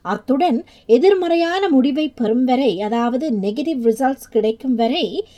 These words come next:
நீங்கள் சுய தனிமைப்படுத்தலை மேற்கொள்ள வேண்டும், அதாவது செல்ஃப் ஐசோலேட் செய்ய வேண்டும். உங்கள் பரிசோதனைக்கு பின்னர் உங்கள் சமூகத்தில் சுற்றித் திரிய வேண்டாம். கோவிட் பத்தொன்பதின் டெல்டா திரிபு நோய்க்கிருமி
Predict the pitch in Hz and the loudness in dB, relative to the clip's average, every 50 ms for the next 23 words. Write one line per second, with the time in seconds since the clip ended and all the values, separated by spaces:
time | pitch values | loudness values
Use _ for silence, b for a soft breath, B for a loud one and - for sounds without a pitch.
0 | b b - 240 262 285 277 285 285 285 - - 294 311 339 415 440 440 285 262 | b b 0 0 2 2 2 0 0 -2 -2 -4 -2 0 2 2 0 0 -2 0
1 | 240 262 277 294 302 262 - 247 240 240 - 262 262 302 330 285 220 220 254 262 | 0 0 0 -2 -4 -4 -2 -4 -4 -2 -2 -2 -2 -2 0 0 0 0 0 -2
2 | - - 285 269 262 247 214 - 220 240 285 262 214 - - b b b b b | -2 -2 0 0 0 0 0 0 -2 -2 0 -2 -2 -4 -6 b b b b b
3 | b b - 196 202 214 220 226 247 285 330 - - 302 311 370 381 - - - | b b -6 -2 0 0 0 0 -2 -4 -8 -10 -4 -2 0 0 0 -2 -4 -2
4 | 226 226 226 226 - 220 208 214 214 - 247 240 240 233 214 220 220 196 156 143 | -2 -2 -2 -2 -4 -2 -2 -2 -2 -2 -2 0 0 0 0 0 -2 -2 -4 -8
5 | - - - _ _ _ _ _ _ _ _ _ _ 262 277 294 311 302 - 277 | -14 -16 -20 _ _ _ _ _ _ _ _ _ _ -4 2 4 4 4 4 2
6 | 262 254 302 - - 359 339 359 370 370 330 - 381 392 - _ 254 233 240 311 | 0 -2 -2 0 0 0 0 0 -2 -2 -2 -4 -4 -4 -2 _ 0 0 2 2
7 | 339 269 180 247 330 b b b b b b 233 240 254 247 240 - 247 240 285 | 0 -2 -2 -2 -6 b b b b b b 0 2 2 2 2 0 0 0 0
8 | 339 320 339 339 - - 370 247 302 330 - - 302 311 269 - 403 370 - - | 0 -2 -4 -6 -4 -4 -4 -4 -4 -6 -6 -4 -4 -4 -2 -2 -2 -2 -2 -2
9 | 311 262 262 269 269 247 233 214 240 247 214 170 - - _ - _ _ _ _ | -2 0 2 2 2 2 2 2 2 0 0 -2 -4 -8 _ -20 _ _ _ _
10 | _ _ _ _ _ _ _ _ - 359 392 440 453 440 440 - 320 302 311 - | _ _ _ _ _ _ _ _ 0 2 4 6 6 4 4 2 -2 -4 -2 -2
11 | 330 330 330 320 349 320 285 214 214 240 285 330 - - 330 320 320 311 - 285 | 0 0 0 0 0 0 2 2 2 2 2 0 -2 -2 -2 -2 -2 -2 -2 -2
12 | 277 277 262 254 302 254 226 208 220 226 226 - - 240 262 269 320 302 - 254 | -2 -2 -2 -2 -2 -2 0 -2 -2 -4 -6 -4 -2 0 0 0 0 -2 -4 -6
13 | 302 | -8